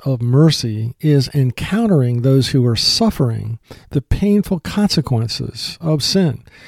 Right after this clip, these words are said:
their own or others. One with Jesus' heart of mercy cannot walk by hurting people and ignore their suffering.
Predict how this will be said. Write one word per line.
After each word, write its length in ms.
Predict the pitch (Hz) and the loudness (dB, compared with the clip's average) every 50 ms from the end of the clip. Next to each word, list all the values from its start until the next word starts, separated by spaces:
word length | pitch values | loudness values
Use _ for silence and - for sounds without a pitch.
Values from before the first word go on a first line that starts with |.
| - - - - _ _ - | -20 -20 -20 -20 _ _ -2
their 180 | 135 135 131 | 0 2 4
own 500 | 156 214 240 170 127 127 156 170 165 151 - | 4 4 4 4 2 2 2 0 -2 -4 -4
or 380 | - 156 165 180 185 196 185 160 | 0 2 2 4 4 2 0 0
others. 540 | 175 208 196 156 120 107 101 - - - - _ _ _ _ _ - - - - - - - - - - - - _ _ _ | 0 2 2 2 2 2 0 -4 -6 -6 -8 _ _ _ _ _ -20 -20 -20 -20 -20 -20 -20 -20 -20 -20 -20 -20 _ _ _
One 240 | - 165 226 285 285 | 4 4 4 6 6
with 160 | 220 - - | 4 4 4
Jesus' 420 | - 143 196 254 233 240 190 - | 4 4 4 6 4 2 2 0
heart 400 | - - - - 214 170 127 120 - | -2 -4 0 2 2 4 2 2 0
of 140 | 143 135 127 | -2 -2 0
mercy 520 | 127 135 151 170 190 165 - - 123 113 | 2 4 4 4 4 4 2 -2 -6 -6
cannot 600 | - - - - 226 233 240 233 208 180 160 135 | -6 -8 -2 0 0 2 2 2 2 2 0 2
walk 320 | 131 135 147 160 156 143 - 151 | 2 2 2 2 0 -2 -4 -4
by 180 | 143 139 135 | -4 -2 -2
hurting 440 | 113 - - 180 175 170 170 156 135 | -2 0 2 2 2 4 2 2 0
people 500 | - - 170 165 - - 113 113 107 - - - _ - | 0 0 -2 -2 -2 -4 -8 -8 -8 -12 -18 -20 _ -2
and 180 | - 165 151 | 0 2 4
ignore 800 | 151 143 135 131 131 143 180 240 277 220 135 113 113 113 135 143 - _ _ _ _ _ _ | 4 4 4 4 4 4 4 4 4 2 2 0 0 -2 -4 -4 -4 _ _ _ _ _ _
their 200 | 139 156 165 151 | 2 4 4 4
suffering. 560 | - - 185 185 - - 151 135 120 113 | 4 2 2 2 4 4 4 4 4 0